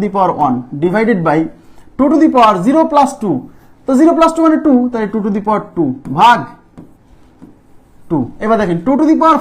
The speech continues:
four, two to the power four মানে ষোলো, হ্যাঁ, minus two to the, এদিকে তাকান four, two to the power one মানে টু, তাহলে চার আর দুই গুণ করলে হয় আট, নিচে two to the power two মানে হচ্ছে four ভাগ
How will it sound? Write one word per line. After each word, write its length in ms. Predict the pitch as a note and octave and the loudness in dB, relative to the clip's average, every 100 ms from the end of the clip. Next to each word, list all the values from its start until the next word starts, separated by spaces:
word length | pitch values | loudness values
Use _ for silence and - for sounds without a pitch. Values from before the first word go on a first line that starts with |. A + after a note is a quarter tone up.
| C#4+ | 0
four, 200 | B3 G#3+ G#3+ | 2 2 0
two 100 | C4 | -4
to 60 | C#4 | -2
the 60 | C4 | 0
power 120 | D4+ - | 0 0
four 100 | C4 | -2
মানে 120 | C#4 C#4 - | -2 -4 0
ষোলো, 200 | B3 C4+ C#4+ - - - _ - | 0 0 -6 -16 -16 -20 _ -6
হ্যাঁ, 160 | D4+ G3+ - - - F#3+ | -6 -8 -16 -20 -16 -2
minus 380 | C#4 C#4+ A3 G#3 - - - - - | 0 2 0 -2 -8 -20 -20 -20 -2
two 100 | B3+ | 0
to 60 | C#4 | 0
the, 40 | A3+ | 0
এদিকে 180 | A3+ C4 | -2 0
তাকান 180 | A#3 D#3 D3 | -2 -4 -4
four, 200 | B3 A#3+ D3 - - - - _ - - | 2 2 2 -6 -20 -20 -20 _ -20 -4
two 100 | C#4 | 0
to 60 | D4+ | 2
the 80 | D#4 D#4+ | 2 4
power 140 | D#4 - B3+ | 2 2 4
one 120 | C4+ B3+ | 6 6
মানে 140 | C4+ C4 | 4 2
টু, 80 | C4+ F#3 - - | 2 0 -4 -8
তাহলে 160 | G#3 G#3+ | -8 0
চার 160 | C4+ C#4+ D4+ | 4 4 4
আর 60 | A#3+ | 4
দুই 80 | D4 | 2
গুণ 120 | C#4 C#4 | 4 2
করলে 140 | C#4 B3+ | 2 2
হয় 120 | B3+ - G#3+ | 0 0 0
আট, 120 | F3 B2+ - - - - G#3+ | 0 -2 -14 -20 -18 -2 2
নিচে 260 | C#4+ C#4 F#3 E3 - - | 2 2 0 0 -8 -8
two 100 | B3+ C4 | -2 0
to 60 | C#4+ | 2
the 60 | D#4 | 2
power 140 | D4+ C#4+ - - - | 2 2 -4 -18 -10
two 80 | B3+ C4+ | 0 2
মানে 100 | C#4+ | 2
হচ্ছে 160 | D4 - | -2 -4
four 200 | A3+ C#4 E4 - - - - - - C3+ | 0 2 0 -6 -20 -20 -20 -20 -12 -2
ভাগ 260 | G3+ B3 | 2 2